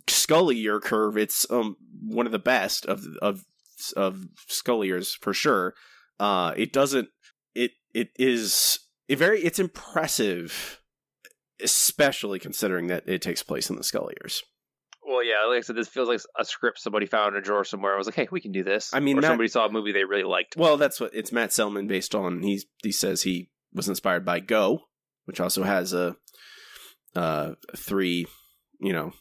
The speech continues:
Speaker 1: uh, it, it's not like there's, there are many films, uh, that are, that have intertwining characters that are, you know, doing, much like Pulp Fiction inspired twenty-two short films, which I think this,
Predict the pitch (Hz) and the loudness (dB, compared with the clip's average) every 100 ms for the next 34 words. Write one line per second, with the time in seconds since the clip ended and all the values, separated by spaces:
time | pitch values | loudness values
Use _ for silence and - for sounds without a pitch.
0 | _ - - - 139 - - - 139 - | _ -10 -6 -4 -6 -10 -12 -6 -2 2
1 | 185 147 131 127 117 101 - 175 160 160 | 4 4 2 2 2 0 2 4 4 4
2 | 151 139 127 120 101 95 - - - 98 | 4 2 2 0 0 0 -2 -2 0 0
3 | 87 82 87 85 92 87 85 - _ _ | 2 0 -2 -2 0 -2 -4 -8 _ _
4 | _ _ - 104 104 101 92 90 - - | _ _ -4 -2 0 2 0 -2 -10 -14
5 | _ _ _ - 120 110 - 110 95 98 | _ _ _ -4 0 0 2 0 0 -6
6 | _ _ _ - 95 82 92 85 - - | _ _ _ 0 0 0 -6 -6 -4 -4
7 | - 85 - 92 87 85 _ _ - 92 | -2 -2 0 0 0 -4 _ _ -2 -2
8 | 87 101 92 92 - - 135 143 - 135 | 0 -2 -2 -4 -12 -6 0 0 2 2
9 | 123 110 - 120 110 110 104 101 95 - | 2 0 -4 -4 -2 -2 -2 -2 -2 0
10 | 104 95 92 90 - - 95 - 92 - | 2 2 0 -2 -6 -4 -2 -2 -4 -2
11 | 85 - 147 147 147 - - _ _ _ | -2 2 4 4 0 -6 -10 _ _ _
12 | - 98 - 98 95 92 82 - 98 - | -10 -6 -2 0 0 -2 -4 -4 -2 -2